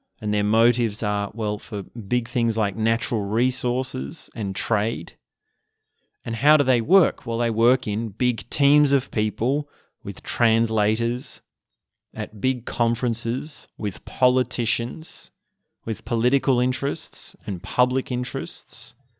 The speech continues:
and all sorts of, I mean, it, it, it's just this huge thing. It's this massive, complicated ball of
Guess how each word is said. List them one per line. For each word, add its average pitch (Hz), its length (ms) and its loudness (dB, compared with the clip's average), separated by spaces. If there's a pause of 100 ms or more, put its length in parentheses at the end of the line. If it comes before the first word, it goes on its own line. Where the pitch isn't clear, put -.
(420)
and 104 80 -2
all 143 180 4
sorts 131 360 0
of, 107 240 -6 (1200)
I - 20 -8
mean, 156 180 -4
it, - 320 -4
it, 139 280 -4
it's - 160 -8
just 131 180 -6
this - 400 -4
huge 180 480 2
thing. 113 480 -4 (400)
It's - 120 -14
this 131 180 -6
massive, 143 640 0
complicated 113 720 -2
ball 123 440 6
of 98 400 -2